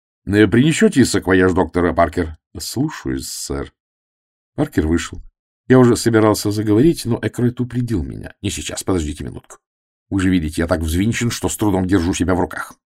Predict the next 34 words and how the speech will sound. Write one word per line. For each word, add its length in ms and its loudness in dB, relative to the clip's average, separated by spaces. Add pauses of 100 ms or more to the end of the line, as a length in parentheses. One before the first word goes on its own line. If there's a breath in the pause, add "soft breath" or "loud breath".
(280)
Да, 200 -8
это 180 -8
я 60 -4
видел 240 -6
отчетливо. 640 -14 (640)
И 40 2
от 120 2
этого 320 4
мне 160 0
было 240 4
очень 420 -4
не 100 -2
по 140 -10
себе. 480 -8 (580)
Мной 220 6
вновь 280 2
овладели 460 0
дурные 400 0
предчувствия 640 -4
самого 420 -4
разного 360 -4
сорта. 520 -14 (720)
«Вы 140 -4
не 40 -2
могли 240 0
бы 120 2
проверить, 440 4
плотно 300 0
ли 100 2
закрыто 440 0
окно?» 340 -6 (140)
вдруг 300 -6
попросил 420 -8
Экрейд. 340 -20